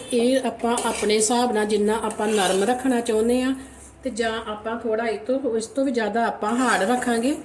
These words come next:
ਤੇ ਪਰ ਜਿਹੜਾ ਕੜਾਹ ਹੁੰਦਾ ਹੈ ਉਹ ਨਰਮ ਨਰਮ ਹੀ ਵਧੀਆ ਲੱਗਦਾ ਆ ਇਸ ਤਰੀਕੇ ਨਾਲ। ਤੇ ਜੇ ਤੁਹਾਨੂੰ ਮੇਰੇ ਕੜਾਹ ਬਣਾਉਣ ਦਾ ਤਰੀਕਾ ਵਧੀਆ ਲੱਗਾ ਤਾਂ ਲਾਈਕ ਜ਼ਰੂਰ ਕਰਿਆ ਕਰੋ ਵੀ।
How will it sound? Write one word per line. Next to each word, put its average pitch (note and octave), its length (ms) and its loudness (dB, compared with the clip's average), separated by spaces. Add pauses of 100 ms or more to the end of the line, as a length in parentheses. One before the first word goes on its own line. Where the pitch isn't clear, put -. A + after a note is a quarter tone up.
(500)
ਤੇ D4 60 -2
ਪਰ D4+ 200 0
ਜਿਹੜਾ C4+ 360 4
ਕੜਾਹ A#3+ 340 4
ਹੁੰਦਾ B3+ 320 6
ਹੈ C4 100 4
ਉਹ C4 140 4
ਨਰਮ A3 380 4
ਨਰਮ A3 380 2
ਹੀ C4+ 80 6
ਵਧੀਆ A#3+ 340 2
ਲੱਗਦਾ G#3 320 2
ਆ A#3 460 2
ਇਸ G#3+ 100 0
ਤਰੀਕੇ A3 460 0
ਨਾਲ। A3+ 240 2 (680)
ਤੇ B3+ 60 -6
ਜੇ A3+ 220 0
ਤੁਹਾਨੂੰ D#4 380 0
ਮੇਰੇ C4 320 2
ਕੜਾਹ A3+ 240 2
ਬਣਾਉਣ C#4 260 0
ਦਾ A#3+ 80 2
ਤਰੀਕਾ A3 400 -2
ਵਧੀਆ A3+ 300 2
ਲੱਗਾ A3+ 260 2
ਤਾਂ C4+ 140 2
ਲਾਈਕ A3 380 2
ਜ਼ਰੂਰ A3+ 340 2
ਕਰਿਆ A3 320 0
ਕਰੋ A3+ 220 0
ਵੀ। D4 200 2